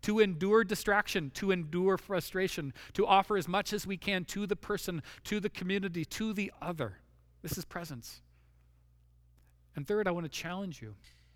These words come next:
to see God as he truly is. Culturally, we like to domesticate him around our little preoccupations, and if we need something, we call on him. He's some type of cosmic butler, or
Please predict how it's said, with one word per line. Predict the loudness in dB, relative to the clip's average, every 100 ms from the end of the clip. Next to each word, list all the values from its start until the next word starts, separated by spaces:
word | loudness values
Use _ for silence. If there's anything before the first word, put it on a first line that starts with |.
| -20 -20 _ _ -8
to | -6
see | -2 -2
God | 0 2 2 -2 -6 -14 -4
as | -2 -2 -2
he | -8
truly | -8 -8 -6 -6
is. | -8 -10 -16 -20 _ _ _ _ _ _ _ _ -20 _ _ _ _ _ _ _ _ -4
Culturally, | -4 2 4 4
we | 4 6
like | 4
to | 4 0
domesticate | 2 2 4 4 2 -2 2 4 4
him | 0 0
around | 4 4 4
our | 4 4
little | 4 0
preoccupations, | -2 2 2 2 0 0 0 -2 -8 -8 -8
and | -8
if | -10 -20 -2
we | 2 4
need | 6 4
something, | 4 0 0 0 0
we |
call | 0 4 6 8
on | 6
him. | 4 0 0 -2
He's | -2 -2
some | -2
type | 0 0
of | 0
cosmic | 2 4 2 -2 -4 4
butler, | 4 4 -4 -2 -4
or | -6 -8